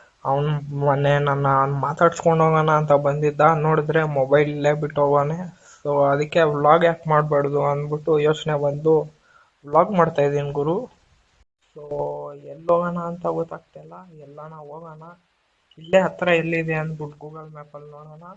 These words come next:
So ಗುರು ಒಳ್ಳೆ ಜೋಗ್ ಫಾಲ್ಸ್‌ಗೆ ಹೋಗೋಣ ಬನ್ನಿ, ಮಜಾ ಮಾಡೋಣ. ಇಲ್ಲೇ ಹತ್ರಲ್ಲಿದೆ, ಹೋಗಿ ಫುಲ್ ಎಂಜಾಯ್. ನೋಡಿ, ನೋಡ್ತಾ ಇರ್ತೀರಾ ಬ್ಯಾಗಲ್ಲಿ ಒಳ್ಳೆ ಊಟ,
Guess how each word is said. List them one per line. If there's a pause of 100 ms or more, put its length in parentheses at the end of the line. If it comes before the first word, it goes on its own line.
(140)
So (960)
ಗುರು (500)
ಒಳ್ಳೆ (100)
ಜೋಗ್
ಫಾಲ್ಸ್‌ಗೆ
ಹೋಗೋಣ (200)
ಬನ್ನಿ, (480)
ಮಜಾ
ಮಾಡೋಣ. (540)
ಇಲ್ಲೇ
ಹತ್ರಲ್ಲಿದೆ, (840)
ಹೋಗಿ (160)
ಫುಲ್
ಎಂಜಾಯ್. (1000)
ನೋಡಿ,
ನೋಡ್ತಾ
ಇರ್ತೀರಾ
ಬ್ಯಾಗಲ್ಲಿ
ಒಳ್ಳೆ
ಊಟ,